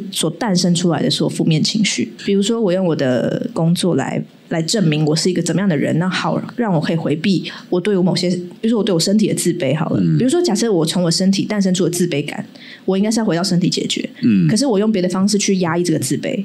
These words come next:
Speaker 1: 就是，
Speaker 2: 嗯。
Speaker 1: 哎，我其实是可以做什么样的工作啊，我其实是一个 podcaster，我可以讲得很好，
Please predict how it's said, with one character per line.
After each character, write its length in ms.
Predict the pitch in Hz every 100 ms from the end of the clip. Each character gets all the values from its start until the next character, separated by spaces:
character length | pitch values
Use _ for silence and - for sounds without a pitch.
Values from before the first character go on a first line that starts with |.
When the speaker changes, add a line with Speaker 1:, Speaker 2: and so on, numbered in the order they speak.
| -
Speaker 1:
就 100 | 196
是， 140 | 196
Speaker 2:
嗯。 60 | 196
Speaker 1:
哎， 60 | 196
我 120 | 185
其 120 | 202
实 160 | 196 202
是 160 | 214
可 140 | 226 165
以 60 |
做 200 | 160 202
什 120 | 170
么 60 | 156
样 120 | 160
的 40 | 165
工 200 | 156 160
作 180 | 175 131
啊， 60 |
我 140 | 147 165
其 160 | 185
实 80 | 175
是 60 | 196
一 20 |
个 100 | 180
podcaster， 680 | - 175 175 160 - 151 -
我 60 |
可 100 | 165
以 20 |
讲 240 | 190 - -
得 80 | 160
很 160 | 151
好， 360 | 160 - -